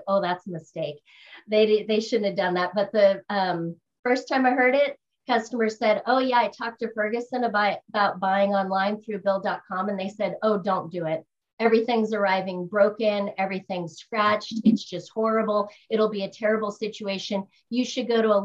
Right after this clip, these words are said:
local glass shop like D T Glass." And I'm like, "No, no, Ferguson is not supposed to say that. They're gonna get in trouble." And then I'm fine with it, of course. But,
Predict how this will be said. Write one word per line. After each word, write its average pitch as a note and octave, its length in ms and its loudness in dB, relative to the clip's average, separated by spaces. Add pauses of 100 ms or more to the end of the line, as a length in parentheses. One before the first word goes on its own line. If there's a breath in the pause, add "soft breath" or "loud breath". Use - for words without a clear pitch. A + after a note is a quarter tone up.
local G3+ 240 2
glass F#3+ 360 0
shop E3+ 240 -4
like E3+ 200 -6
D E3+ 140 -10
T E3 180 -12
Glass." D3+ 440 -8 (320)
And B3 100 4
I'm B3+ 100 6
like, B3+ 260 8 (120)
"No, C#4+ 400 10
no, B3 460 8
Ferguson C4 480 0
is B3 140 0
not B3 260 2
supposed B3 420 -4
to B3+ 100 -4 (180)
say C4+ 280 2
that. A3 320 2
They're A#3 120 0
gonna B3 160 -2
get C4 180 -4
in A3 60 -6
trouble." B3 500 4 (340 loud breath)
And A3+ 220 6
then A3 320 6
I'm G3 180 -2
fine D3+ 220 -2
with D#3 180 -6
it, D#3+ 60 -8
of D#3+ 160 -12
course. - 280 -6 (300 soft breath)
But, A#3 320 8